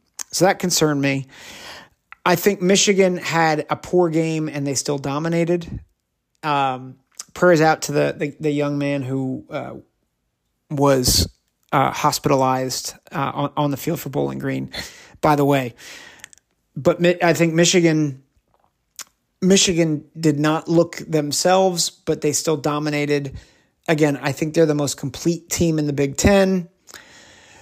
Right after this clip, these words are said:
But I think the game that's gonna be interesting, and I think it really sets the tone for the Big Ten's reputation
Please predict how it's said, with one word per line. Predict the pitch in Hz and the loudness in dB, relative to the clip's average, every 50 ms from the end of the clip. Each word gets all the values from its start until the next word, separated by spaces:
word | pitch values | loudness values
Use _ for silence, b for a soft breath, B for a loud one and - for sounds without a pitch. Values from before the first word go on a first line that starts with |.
| B B _ - | B B _ 2
But | 196 185 | 2 4
I | 185 180 | 4 2
think | 175 - 247 254 240 180 | 2 2 0 0 0 2
the | 185 180 | 0 0
game | 156 135 - 185 190 196 202 202 202 202 208 202 - - | 0 0 2 2 2 4 2 0 0 0 -2 -4 -4 -4
that's | 165 156 151 - | -4 -4 -4 -4
gonna | - - 180 175 165 | -4 -2 -2 -2 -2
be | 147 135 151 151 156 - - | -2 -2 -4 -4 -4 -4 -4
interesting, | 170 170 165 - 175 156 - - - 160 156 151 143 | -2 -2 -2 -2 -2 -4 -4 -2 -2 -2 -2 -2 -4
and | 156 156 | -4 -4
I | 151 143 | -4 -4
think | - - 208 196 - | -2 -2 -2 -2 -2
it | - - | -2 0
really | 175 175 170 165 151 | 0 0 2 0 0
sets | - - 156 151 - - | -2 -2 -2 -2 -4 -4
the | - 151 | -6 -6
tone | - - 139 139 143 139 139 | -6 -6 -6 -6 -6 -6 -8
for | 131 - - 143 139 139 131 131 127 - _ _ - | -8 -6 -2 -2 0 0 0 -2 -4 -6 _ _ -10
the | - 143 | -8 -6
Big | 131 143 156 147 - | -2 0 -2 -2 -2
Ten's | - 156 143 135 123 | -4 -4 -4 -4 -6
reputation | 131 127 - - 127 - - - - - 220 202 - - - 147 135 120 127 139 147 | -8 -8 -8 -10 -14 -12 -14 -10 -4 -2 -2 0 0 -2 -2 -4 -8 -10 -12 -14 -16